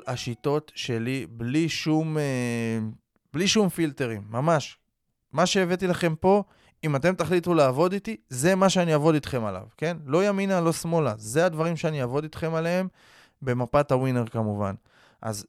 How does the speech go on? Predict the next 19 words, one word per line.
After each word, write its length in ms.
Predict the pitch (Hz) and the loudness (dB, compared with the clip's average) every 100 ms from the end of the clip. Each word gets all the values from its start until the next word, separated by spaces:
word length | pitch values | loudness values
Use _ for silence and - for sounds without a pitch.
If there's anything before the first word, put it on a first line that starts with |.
| _ | _
זה 100 | 113 | 0
הולך 220 | 120 151 | 2 2
להמשיך, 460 | 165 151 - 143 - | 2 0 -2 -4 -4
ואני 160 | 117 | -4
הולך 140 | 127 123 | -4 -4
לחשוף 400 | 127 - 139 127 | -6 -2 -2 -2
פה 300 | - 131 127 - _ _ _ _ | -2 0 0 -4 _ _ _ _
עם 160 | 135 135 | -6 -2
הזמן 400 | 127 117 131 127 - | -2 0 0 0 0
עוד 300 | 131 139 123 | 0 0 0
ועוד 320 | 123 120 127 113 | 0 0 0 -2
ועוד 240 | 117 120 | -2 -2
שיטות 420 | - - 123 117 | -4 -4 -2 -2
ועוד 220 | 110 117 | -2 -2
דרכים 340 | 117 104 131 120 | -2 -6 -6 -6
שלנו 380 | 110 113 120 113 | -4 -2 -2 -4
באמת 280 | 110 117 | -4 -4
לקחת 400 | 110 - 131 135 | -6 -4 -4 -4
עסקים, 520 | 120 - 110 - 127 | -8 -8 -8 -6 -4